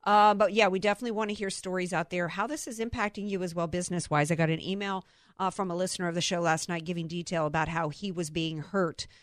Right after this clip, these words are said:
uh, from, financially from this and from his business. So, uh, you know, give me a call. Let me know how you're feeling, how this is impacting you, if it's, if it's a patient in your family, uh, or if you've been tested for this. We would love to hear your story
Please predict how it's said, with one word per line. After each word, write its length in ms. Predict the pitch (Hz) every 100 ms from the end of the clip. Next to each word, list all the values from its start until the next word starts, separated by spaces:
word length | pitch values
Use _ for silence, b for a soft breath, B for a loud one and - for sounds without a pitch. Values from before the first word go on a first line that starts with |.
| b b b b
uh, 180 | 170 165
from, 320 | 151 - 170 -
financially 680 | 151 180 165 165 - 170
from 220 | 156 165 156
this 260 | 151 143 -
and 120 | 160
from 200 | - 160
his 180 | 160 147
business. 480 | 160 156 160 143 -
So, 320 | 214 208 202 B B B B
uh, 360 | 254 247 254 254
you 140 | 233
know, 100 | 254
give 260 | 214 220 294
me 120 | 403
a 60 | 359
call. 340 | - 254 151
Let 160 | 180 214
me 100 | 254
know 300 | 240 240 226
how 140 | 220
you're 180 | 214 240
feeling, 400 | - 226 220 214
how 120 | 208
this 220 | 202 208
is 100 | 208
impacting 480 | 196 202 185 190 180
you, 280 | 190 196 185
if 120 | 180
it's, 200 | 175 - -
if 100 | 156
it's 140 | -
a 20 |
patient 400 | - 196 196 -
in 60 | -
your 100 | 190
family, 540 | - 202 202 202 202 196 b b b b b
uh, 240 | 170 170 160
or 420 | - 165 160 165
if 200 | 151 165
you've 260 | 175 156 151
been 280 | 165 156 147
tested 400 | - 226 - 202
for 140 | 196
this. 340 | 190 190 175 -
We 120 | 180
would 100 | 160
love 140 | 170
to 60 | 160
hear 120 | 170
your 140 | 156
story 500 | 151 - 156 151 147